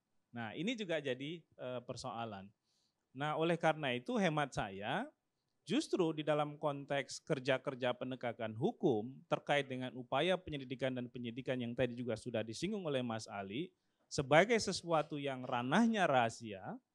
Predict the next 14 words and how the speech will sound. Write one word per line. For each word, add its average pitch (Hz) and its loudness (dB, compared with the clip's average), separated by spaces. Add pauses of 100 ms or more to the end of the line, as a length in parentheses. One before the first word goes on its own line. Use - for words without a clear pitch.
(160)
dikecualikan 151 2
di 135 -4
dalam 127 2
Undang-Undang 139 2
Keterbukaan 131 -2
Informasi 113 -8
Publik, 104 -4 (400)
maka 170 4
yang 175 4
terpenting 170 -2
dari 139 0
itu 151 -6
semua 147 -4
adalah 127 0